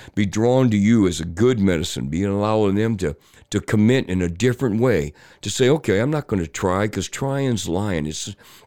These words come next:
coming after you, Lord, that they'd be inspired today to climb out of the toilet, to be able to, to walk in a, a newness and like the water. Be patient with themselves. To be patient, but not to make the excuses,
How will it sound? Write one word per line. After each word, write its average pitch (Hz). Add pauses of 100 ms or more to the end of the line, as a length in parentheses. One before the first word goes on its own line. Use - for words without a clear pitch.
coming 151
after 120
you, 78
Lord, 73
that 78
they'd 117
be 123
inspired 117
today 65 (1000)
to -
climb 131
out 90
of 80
the 80
toilet, 78
to 95
be 104
able 113
to, 104 (340)
to 123
walk 120
in 101
a, 78 (260)
a 98
newness 117
and 82 (400)
like 92
the 113
water. 104
Be 87
patient 135
with 117
themselves. 92 (920)
To 82
be 95
patient, 131
but 82
not 101
to 123
make 117
the 110
excuses, 104